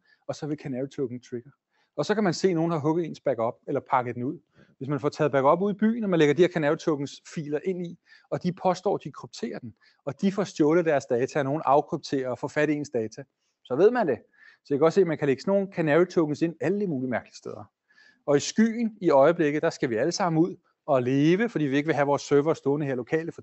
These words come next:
dyrt og drift. Så sådan noget her, det er smart. For så ved man, om nogen kigger på ens data. Det her, det, vi sælger ikke sådan noget Dubex. Vi har intet med det at gøre. Men man kan købe sådan nogle hardware-dimser. Og så kan man sætte dem til i sit lan rundt omkring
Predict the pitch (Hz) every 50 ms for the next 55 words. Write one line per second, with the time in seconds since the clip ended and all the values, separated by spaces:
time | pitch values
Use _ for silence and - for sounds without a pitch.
0 | - _ - 143 175 - - - 135 104 98 - 135 147 - - - _ _ _
1 | _ _ _ _ _ _ _ _ _ _ _ - - 185 175 - 190 151 123 110
2 | 110 123 113 98 - _ - 170 - - - 85 69 - - _ _ _ _ _
3 | _ _ _ _ _ _ _ _ _ _ - 123 - 156 135 156 170 180 160 147
4 | 135 127 120 120 139 147 - - 135 123 156 139 - - 127 127 127 - - 110
5 | 98 98 - - 123 - _ _ _ - - _ _ - 175 180 190 196 190 190
6 | 196 185 202 - - - 170 165 160 - - 220 208 - 156 - - 175 160 143
7 | - - 127 110 113 123 120 - 160 170 185 180 208 202 214 202 165 147 143 135
8 | - 113 104 104 107 _ _ _ _ _ - 143 147 143 147 156 - - 190 196
9 | 208 196 202 180 156 131 143 135 135 156 160 143 135 123 113 - - 107 - _
10 | _ _ _ _ _ _ _ _ _ _ - 143 - 185 196 180 156 - 170 165
11 | - - 147 - - 202 202 - - 170 120 120 123 165 208 233 151 - _ _
12 | _ _ _ _ _ - 185 208 208 208 190 - - 170 160 156